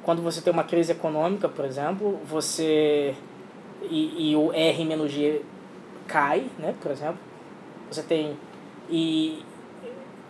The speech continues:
enfim, se eu contar, quando você tem mais crescimento, o R menos G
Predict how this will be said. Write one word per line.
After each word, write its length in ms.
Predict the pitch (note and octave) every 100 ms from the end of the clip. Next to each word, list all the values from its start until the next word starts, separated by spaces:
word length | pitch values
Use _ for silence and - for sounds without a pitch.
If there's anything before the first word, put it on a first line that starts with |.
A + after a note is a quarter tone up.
| F3 E3+ - - - - - - - - -
enfim, 280 | F#3+ F3+ D#3+
se 100 | -
eu 80 | F3
contar, 300 | G#3 F3+ D3
quando 140 | D#3
você 60 | D3+
tem 100 | F#3
mais 200 | F3+ G3
crescimento, 540 | - - F#3+ E3 D3+
o 40 | D#3
R 160 | D3+ D#3
menos 340 | D#3 D#3 D3
G 100 | D3+